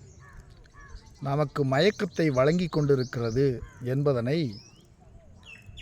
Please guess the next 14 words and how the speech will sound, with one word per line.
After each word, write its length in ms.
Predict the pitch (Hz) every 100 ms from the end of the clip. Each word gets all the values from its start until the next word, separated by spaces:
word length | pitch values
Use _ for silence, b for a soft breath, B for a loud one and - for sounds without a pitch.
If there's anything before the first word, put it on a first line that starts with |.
| - -
இந்த 640 | - 135 143 135 120 110 120 - - - 123 120
விவேகம் 840 | 147 165 202 220 185 190 170 120 - -
என்பது 680 | 131 131 117 151 170 113 - - - - - - - - - - - - -
அவருக்குள்ளே 840 | 139 135 - 127 139 151 120 101 - - - - -
ஒரு 280 | 117 120 -
அறிவை 520 | 135 156 185 196 170
செலுத்தி 680 | 131 139 139 135 - 156 139 - - - - - - - - - - - - - - -
அந்த 340 | 127 135 131 -
அறிவின் 560 | 139 175 214 233 208
வழியாக 800 | 170 156 165 156 147 135 170 165
அந்த 280 | - 123 127 -
ஆத்ம 400 | 127 151 - 156
ஞானம் 360 | 123 117 131
அவருக்கு 380 | 117 104 101 156